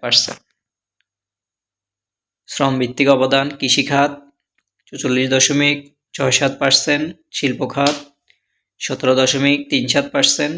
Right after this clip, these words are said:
সেবা খাত সাঁইত্রিশ দশমিক ছিয়ানব্বই পার্সেন্ট। তথ্যগুলো আপনারা লিখে শিখতে পারেন, কারণ খুব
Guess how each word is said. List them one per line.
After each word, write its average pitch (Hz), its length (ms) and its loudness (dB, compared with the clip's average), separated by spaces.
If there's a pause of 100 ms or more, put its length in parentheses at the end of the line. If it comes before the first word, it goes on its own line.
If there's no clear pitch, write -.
(100)
সেবা 135 360 -4
খাত 147 300 -2 (840)
সাঁইত্রিশ 131 440 -2
দশমিক 151 480 0 (600)
ছিয়ানব্বই 139 680 0
পার্সেন্ট। - 460 -4 (800)
তথ্যগুলো 143 420 2
আপনারা 143 400 2
লিখে 143 280 -2
শিখতে 139 300 -2
পারেন, 143 280 2 (500)
কারণ 131 280 -4 (440)
খুব 143 140 -6